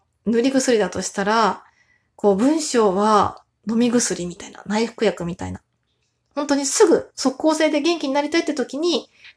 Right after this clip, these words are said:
例えばね、あの、転んで傷がついちゃったら、ぬりぬりするでしょ？でも、それが、「ばい菌が広がらないように抗生物質出しときますね」みたいな。<laughs> ちょっと違うかな。ちょっと例えがうまくないんですけど、なんかそんな感じで、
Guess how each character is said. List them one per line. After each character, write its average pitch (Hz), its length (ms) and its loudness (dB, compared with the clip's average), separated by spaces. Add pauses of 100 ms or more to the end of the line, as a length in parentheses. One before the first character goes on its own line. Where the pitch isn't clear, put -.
(180)
例 202 80 2
え - 20 -2
ば 175 100 -4
ね、 262 280 -6
あ 196 80 -8
の、 180 80 -4
転 214 220 2
ん 214 40 0
で 214 80 0
傷 220 220 -2
が 233 120 0
つ 269 140 -2
い 262 60 0
ち 226 60 -4
ゃ 202 40 -4
っ - 60 -10
た 247 80 -2
ら、 302 240 4 (280)
ぬ 233 120 2
り 214 100 4
ぬ 202 120 4
り - 280 -4
す - 160 -8
る 185 60 -4
で - 80 -12
し - 80 -10
ょ？ 262 240 0 (300)
で 226 100 0
も、 185 260 2 (320)
そ 240 120 -4
れ 254 160 4
が、 339 380 6
「ば 220 100 4
い 220 80 4
菌 226 120 -8
が 220 80 -2
広 226 220 2
が 240 80 2
ら 240 80 2
な 254 160 0
い 262 80 -2
よ 277 140 2
う 262 40 2
に 269 220 0
抗 233 200 -2
生 233 160 0
物 240 160 0
質 220 280 -2
出 233 120 2
し - 60 -8
と 247 80 -2
き 226 120 -2
ま 214 100 2
す 214 100 -8
ね」 233 100 -2
み 240 100 2
た 208 100 2
い 202 60 2
な。 - 80 4 (420)
<laughs> - 240 -12
ち 262 60 6
ょ - 20 8
っ 262 60 4
と 262 100 8
違 247 460 2
う - 40 2
か 214 120 4
な。 208 100 4
ち 220 60 -4
ょ - 20 -2
っ 262 40 -10
と 277 200 4
例 294 120 8
え - 20 4
が 262 100 6
う 262 40 4
ま 262 100 2
く 262 100 -6
な 247 80 -2
い 247 60 -2
ん - 20 -4
で 233 80 -2
す 214 80 -10
け 220 140 -4
ど、 220 280 0 (300)
な 226 80 -6
ん 220 40 -6
か 214 100 0
そ 254 100 -2
ん 269 80 -2
な 277 100 0
感 285 220 0
じ 285 100 -6
で、 311 280 0